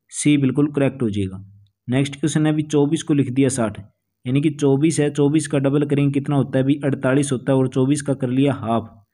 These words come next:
यानी कि बारह, अड़तालीस और बारह को ऐड करेंगे कितना हो गया, साठ हो गया। इसी प्रकार एक सौ बीस का डबल करेंगे कितना होगा, दो सौ चालीस,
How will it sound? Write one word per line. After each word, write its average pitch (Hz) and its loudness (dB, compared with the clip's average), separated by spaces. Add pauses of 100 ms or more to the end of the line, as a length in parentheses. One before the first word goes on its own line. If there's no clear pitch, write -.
(300)
यानी 127 0
कि 139 0
बारह, 117 0
अड़तालीस 127 -2
और 135 0
बारह 135 0
को 135 0
ऐड 127 0
करेंगे 139 2
कितना 139 -2
हो 123 2
गया, 139 -2 (480)
साठ 139 -2
हो 135 2
गया। 139 2
इसी 135 0
प्रकार 139 0
एक 139 -2
सौ 139 -2
बीस 143 0
का 135 -2
डबल 131 2
करेंगे 135 0
कितना 135 -2
होगा, 120 0
दो 127 0
सौ 123 -6
चालीस, 139 0